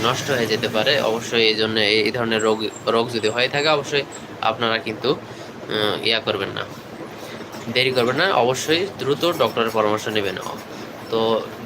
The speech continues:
ডিম্বাশয়ে যদি, ওভারিতে যদি সিস্ট থাকে, তার লক্ষণ হচ্ছে, আপনারা, আপনাদেরকে যদি একটু জানিয়ে রাখি যে, আহ, অতিরজ বা ম্যানোরেজিয়া হতে পারে,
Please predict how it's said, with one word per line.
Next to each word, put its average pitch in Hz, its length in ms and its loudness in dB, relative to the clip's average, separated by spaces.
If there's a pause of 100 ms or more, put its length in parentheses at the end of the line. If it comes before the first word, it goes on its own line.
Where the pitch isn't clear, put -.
(100)
ডিম্বাশয়ে 147 600 2
যদি, 135 280 2
ওভারিতে 123 600 2
যদি 113 300 -2
সিস্ট 143 420 0
থাকে, 113 400 2
তার 120 180 2
লক্ষণ 117 360 2
হচ্ছে, 143 460 0
আপনারা, 127 460 0 (400)
আপনাদেরকে 117 420 0
যদি 113 220 -2
একটু 110 240 0
জানিয়ে 117 320 2
রাখি 117 220 0
যে, 110 180 2
আহ, - 1120 -2
অতিরজ 135 540 2
বা 113 280 2
ম্যানোরেজিয়া 127 600 4
হতে 113 180 -2
পারে, 120 340 2